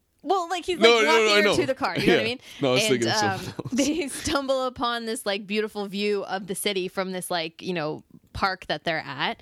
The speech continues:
Speaker 2: Yeah.
Speaker 1: And the whole joke is, like, "Oh, this would be a great, a lovely evening to share with somebody that I am interested in, but you're not the person I'm interested in, so what a waste of a lovely night," is, like, the essence of the song. I think it's super cute and funny and very jazzy, and
Speaker 2: Mm.
Speaker 1: there's, like, a little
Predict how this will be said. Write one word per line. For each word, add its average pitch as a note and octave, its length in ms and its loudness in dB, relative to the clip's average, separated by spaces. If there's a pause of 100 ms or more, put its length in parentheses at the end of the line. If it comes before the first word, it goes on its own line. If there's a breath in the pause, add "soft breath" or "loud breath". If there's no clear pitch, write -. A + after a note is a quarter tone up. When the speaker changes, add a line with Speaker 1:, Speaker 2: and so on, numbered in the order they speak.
Speaker 2:
Yeah. - 120 -10 (200 loud breath)
Speaker 1:
And F#3 340 -2
the F#3+ 140 -2
whole F#3+ 240 0
joke G3 400 -4
is, F3 180 -6
like, F3+ 280 -2
"Oh, A#3+ 160 0
this G3+ 200 -10
would F#3+ 120 -6
be F#3 160 -2
a F3 40 -4
great, E3+ 440 -4 (360)
a F3+ 100 0
lovely F3+ 360 -4
evening F3 380 -6
to E3+ 100 -6
share F3+ 240 -2
with E3+ 120 -8
somebody E3 400 -6
that D#3 200 -6
I D3+ 200 -6
am D3 180 -8
interested F#3 440 -4
in, D#3 220 -6
but D#3 220 -2 (240)
you're F3+ 180 -4
not G#3 160 -2
the - 60 -14
person G#3+ 240 -4
I'm A3+ 100 -4
interested A3+ 380 -4
in, F3+ 160 -4
so G3+ 140 0
what F#3+ 200 -2
a F#3 40 -6
waste F#3 340 -6
of E3+ 80 -6
a E3+ 40 -4
lovely F3 360 -2
night," F3 260 -2
is, F3+ 140 -4
like, D#3+ 160 -6
the F3 100 0
essence E3+ 300 -2
of D#3 100 -4
the F3 80 0
song. F3 400 -2
I A3+ 80 0
think C#4 140 -2
it's D4 120 -4
super A#3 220 -2
cute G#3+ 560 -4
and F#3 220 -4
funny F3+ 480 -4
and F3 160 -4
very F#3+ 500 -2
jazzy, E3 600 -4
and F#3 120 0
Speaker 2:
Mm. G3+ 40 0
Speaker 1:
there's, F#3 160 -2
like, F3 120 -6
a F3 60 0
little F3+ 440 -2